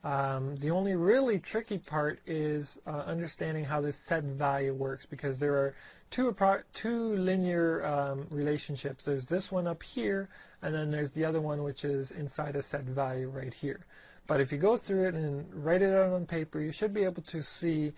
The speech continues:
where these equations are coming from, y equals mx plus b, and how it is that I'm using these guys to get the precise values.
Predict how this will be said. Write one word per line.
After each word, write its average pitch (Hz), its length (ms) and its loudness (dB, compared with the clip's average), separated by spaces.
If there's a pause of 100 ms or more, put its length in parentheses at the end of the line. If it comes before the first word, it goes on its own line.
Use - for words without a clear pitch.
(300)
where 160 320 4
these 156 300 0
equations 151 500 -2
are 143 60 -4
coming 202 360 -2
from, 156 400 -4
y 147 200 -2
equals 135 220 -6
mx 135 340 -6
plus 135 240 -10
b, 147 280 2 (440)
and 147 420 0 (100)
how 160 640 2
it 151 120 -4
is 147 220 0
that 147 120 -2
I'm 131 220 -4
using 147 440 -2
these 135 220 -4
guys 139 340 -4 (100)
to 147 60 -8
get 139 280 0
the 143 60 -6
precise 131 440 -6
values. 139 360 -10